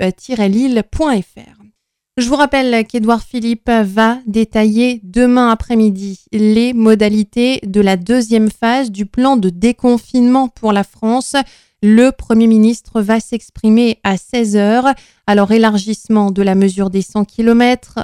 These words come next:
réouverture des bars et des restaurants, des parcs et jardins, reprise scolaire plus large. Voilà plusieurs thématiques auxquelles le Premier ministre devrait apporter des réponses demain après-midi. Il devrait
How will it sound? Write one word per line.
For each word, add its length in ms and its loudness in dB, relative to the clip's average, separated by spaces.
réouverture 880 -2
des 140 -2
bars 200 -2
et 80 -2
des 140 0
restaurants, 720 -2
des 160 -2
parcs 360 -6
et 220 0
jardins, 760 0
reprise 720 -4
scolaire 500 -4
plus 180 -4
large. 380 0
Voilà 460 2
plusieurs 460 -2
thématiques 840 -4
auxquelles 400 -2
le 80 4
Premier 300 0
ministre 520 0
devrait 560 -2
apporter 460 -4
des 140 -2
réponses 640 -2
demain 720 2
après-midi. 800 -2
Il 220 0
devrait 540 0